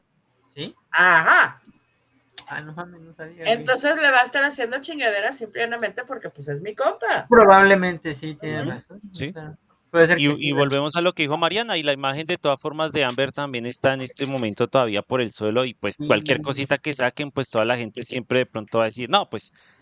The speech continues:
Speaker 3: ahí es Amber, Amber, Amber". Entonces, pues,
Speaker 2: Ahora, y seamos
Speaker 3: como,
Speaker 2: honestos,
Speaker 3: como
Speaker 2: en,
Speaker 3: dijeron.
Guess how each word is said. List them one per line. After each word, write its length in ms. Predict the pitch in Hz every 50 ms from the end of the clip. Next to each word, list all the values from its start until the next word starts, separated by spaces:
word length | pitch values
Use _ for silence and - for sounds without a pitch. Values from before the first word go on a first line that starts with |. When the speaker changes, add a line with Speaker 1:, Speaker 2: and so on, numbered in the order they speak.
| _ -
Speaker 3:
ahí 420 | 117 120 139 196 226 240 247 233
es 300 | 175 147 - - - - _ _ _ _
Amber, 360 | 131 135 135 110 107 104 92
Amber, 340 | 104 123 127 110 101 95 107
Amber". 240 | 110 104 - - -
Entonces, 440 | - - _ 151 135 123 - - - -
pues, 120 | 208 214 214
Speaker 2:
Ahora, 180 | 196 - - -
y 80 | - 226
seamos 360 | - 254 214 214 233 294 -
Speaker 3:
como, 120 | 339 320 285 277 285
Speaker 2:
honestos, 300 | 139 139 131 151 147 - _ _ _ _ _
Speaker 3:
como 160 | 131 131 135
Speaker 2:
en, 60 | 135
Speaker 3:
dijeron. 260 | 139 151 170 165 151